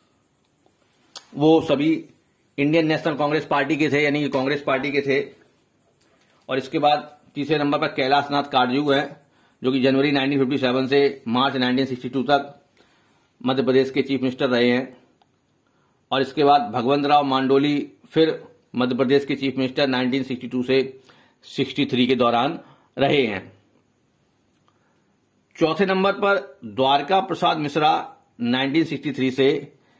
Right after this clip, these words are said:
नाइनटीन सिक्सटी सेवन तक मध्य प्रदेश के मुख्यमंत्री रहे हैं,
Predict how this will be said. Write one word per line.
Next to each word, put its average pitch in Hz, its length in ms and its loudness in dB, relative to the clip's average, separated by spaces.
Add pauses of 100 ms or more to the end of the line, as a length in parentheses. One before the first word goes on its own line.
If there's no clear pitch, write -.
(340)
नाइनटीन 139 680 -2 (880)
सिक्सटी 160 360 -6
सेवन 143 400 0
तक 151 320 -2 (640)
मध्य 120 200 0
प्रदेश 135 280 0
के - 80 -4
मुख्यमंत्री 127 400 0
रहे 123 200 2
हैं, 135 360 -4